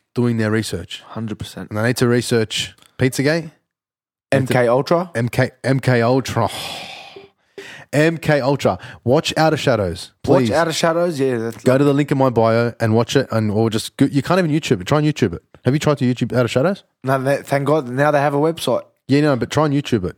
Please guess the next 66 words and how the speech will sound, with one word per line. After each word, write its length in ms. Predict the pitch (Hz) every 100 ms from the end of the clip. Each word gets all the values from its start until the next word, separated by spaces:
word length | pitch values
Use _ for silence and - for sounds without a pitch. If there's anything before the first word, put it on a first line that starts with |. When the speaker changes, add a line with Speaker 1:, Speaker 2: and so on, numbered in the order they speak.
| 131
Speaker 1:
Go 120 | 160
to 80 | 175
out 160 | 160 165
of, 120 | 156
it's 120 | 127
out 120 | 139 147
of 80 |
shadows 300 | 117 135 131
dot 160 | 113 101
org. 340 | 110 98 117 -
Speaker 2:
Why, 160 | 123 135
Speaker 1:
Peop- 100 | 123
Speaker 2:
they 140 | 135 139
don't 160 | 135
have 140 | 143 151
it 20 |
anymore? 320 | 151 175 254 _
Speaker 1:
No, 80 | 165
no, 120 | 135
just 160 | 135 127
watch. 240 | 147 117 - - - -
People 240 | 143 147
probably 240 | 131 127 117
think 180 | 120 104
I'm 180 | 104
some 160 | 95 107
sort 160 | - 98
of 160 | 90
ambassador 440 | 98 98 101 101 90
for 120 | 90
Out 120 | 98
of, 160 | - -
<laughs> 40 | -
Out 180 | 117
of 80 | 110
Shadows, 380 | - 110 104 98
right? 200 | 104 127 - -
Speaker 2:
No, 80 | 123
Speaker 1:
Go- 80 | 123
Speaker 2:
well, 120 | 120
bro, 400 | 120 139 120 113
I 40 |
swear 240 | 120 - 185
to 80 |
God, 180 | 185 190 120
it's 160 | 113
al-, 260 | 120 135 160
it's 140 | 123
almost 320 | 135 165 165 139
life-changing. 640 | 147 151 147 131 104 95
Speaker 1:
Go 160 | - 117
look. 320 | 107 - - - - _ _ - - _ _ _
I've 100 | 123
typed 240 | - 131 131
in 60 |
Out 80 | 120
of 60 | 117
Shadow. 180 | 123 104
It's 80 | -
got 140 | 120
fourteen 300 | - 131 127
million 300 | 120 113 101
views 200 | 101 104
right 180 | 95 85
now, 220 | 78 - -
yeah? 200 | 98